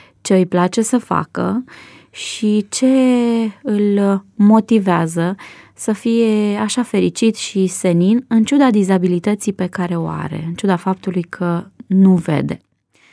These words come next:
Domnule Nelu Soisun, în primul rând vă mulțumesc că ați acceptat să acordați acest interviu.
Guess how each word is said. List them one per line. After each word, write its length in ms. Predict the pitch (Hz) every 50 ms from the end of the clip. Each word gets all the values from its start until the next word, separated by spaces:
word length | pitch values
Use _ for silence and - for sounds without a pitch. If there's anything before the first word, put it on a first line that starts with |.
| _ _ _ _
Domnule 240 | - 247 247 262 262
Nelu 220 | 240 247 240 240
Soisun, 460 | 220 - - 220 208 196 - - 240
în 80 | 240 226
primul 240 | 226 - 226 220 214
rând 120 | 214 214
vă 100 | 214 214
mulțumesc 480 | 202 202 196 190 - 196 196 202 196 -
că 100 | - 202
ați 180 | 196 190 -
acceptat 560 | 190 185 - - - 180 - - 190 190 190 -
să 140 | - -
acordați 500 | 185 175 - - 180 170 180 175 175 -
acest 320 | 180 170 - - 165 - -
interviu. 720 | 185 165 - 175 160 165 160 175 175 170 - 214 254 269